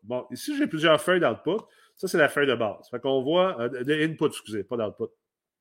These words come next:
On voit ici le prix d'achat, un point sept million, un six logements. On comprend que c'est probablement un six logements qui est assez neuf. Euh, on voit ici les revenus, les loyers, toutes ces choses-là. Et,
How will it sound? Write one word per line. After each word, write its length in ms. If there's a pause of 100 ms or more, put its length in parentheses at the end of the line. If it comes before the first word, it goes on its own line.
(640)
On 100
voit 140
ici 220
le 80
prix 120
d'achat, 540 (100)
un 120
point 180
sept 240
million, 540
un 180
six 280
logements. 600 (260)
On 80
comprend 340
que 60
c'est 100
probablement 240
un 20
six 240
logements 320
qui 80
est 100
assez 240
neuf. 540 (480)
Euh, 260
on 180
voit 260
ici 540
les 200
revenus, 720
les 120
loyers, 840
toutes 140
ces 100
choses-là. 640 (920)
Et, 280